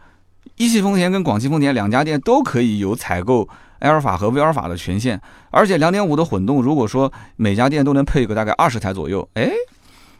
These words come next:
那我在此就想提醒一句，最近准备购买埃尔法和威尔法的兄弟们了，现阶段购车那可能就会有一点风险啊，这个风险主要是价格风险啊，这个车的行情可能将来会风云变幻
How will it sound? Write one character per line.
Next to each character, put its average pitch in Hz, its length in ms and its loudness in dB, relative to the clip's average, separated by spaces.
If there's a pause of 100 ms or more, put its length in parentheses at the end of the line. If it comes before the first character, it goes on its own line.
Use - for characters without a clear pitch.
那 147 120 2
我 101 280 0
在 113 180 -4
此 95 180 -8
就 104 120 -8
想 95 160 -4
提 - 180 -8
醒 117 160 -4
一 90 100 -4
句， 92 240 -8 (280)
最 123 160 2
近 113 160 0
准 92 120 -4
备 95 80 -4
购 113 160 -4
买 95 120 -2
埃 - 120 -4
尔 104 100 -4
法 90 140 -6
和 90 140 -6
威 98 100 -4
尔 101 120 -2
法 87 100 -4
的 82 80 -8
兄 98 140 -4
弟 95 80 -2
们 67 120 -6
了， - 80 -14 (440)
现 190 260 0
阶 123 160 0
段 110 160 0
购 95 180 -4
车 85 240 -4 (280)
那 104 120 -2
可 90 180 -6
能 87 120 -4
就 95 100 -6
会 98 140 -4
有 85 100 -6
一 87 40 -8
点 90 260 -6
风 110 240 -2
险 90 180 -6 (120)
啊， - 200 -14 (140)
这 147 100 -6
个 139 60 0
风 139 160 0
险 113 100 -2
主 92 120 -8
要 95 100 -6
是 117 80 -6
价 135 180 0
格 90 140 -4
风 92 180 -2
险 82 120 -6
啊， 65 160 -14 (280)
这 160 160 0
个 131 60 2
车 120 100 -2
的 117 80 -2
行 104 160 -8
情 104 160 -6
可 - 200 -8
能 90 180 -4
将 110 160 -4
来 104 160 -2
会 95 240 -4 (240)
风 127 340 2
云 98 300 0
变 101 240 -4
幻 90 220 -4